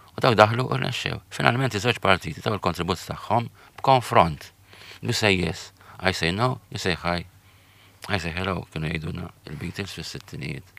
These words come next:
Il-Maltin għamlu l-istess ħaġa. F'dan il-kontrast spiċċaw biex imbagħad qalu,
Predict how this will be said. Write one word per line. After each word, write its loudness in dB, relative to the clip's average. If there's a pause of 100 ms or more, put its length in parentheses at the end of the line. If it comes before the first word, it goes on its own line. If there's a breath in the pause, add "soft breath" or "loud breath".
(480 loud breath)
Il-Maltin -4
għamlu -2
l-istess -8
ħaġa. -6 (560 loud breath)
F'dan 0
il-kontrast 0
spiċċaw -2
biex -2
imbagħad -6
qalu, -4